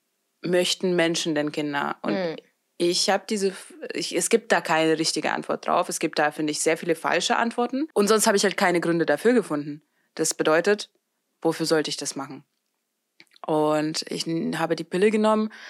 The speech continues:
Speaker 1: habe sehr lange, ähm, in Beziehungen mit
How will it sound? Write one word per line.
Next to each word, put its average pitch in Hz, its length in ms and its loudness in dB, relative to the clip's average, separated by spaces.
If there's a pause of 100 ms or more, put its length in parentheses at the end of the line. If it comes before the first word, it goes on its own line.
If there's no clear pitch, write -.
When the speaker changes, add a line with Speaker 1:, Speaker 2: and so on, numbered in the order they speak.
(240)
Speaker 1:
habe 165 320 2
sehr 175 180 4
lange, 165 600 2 (120)
ähm, 165 320 -2
in 180 120 -2
Beziehungen 170 520 -2
mit 160 220 -2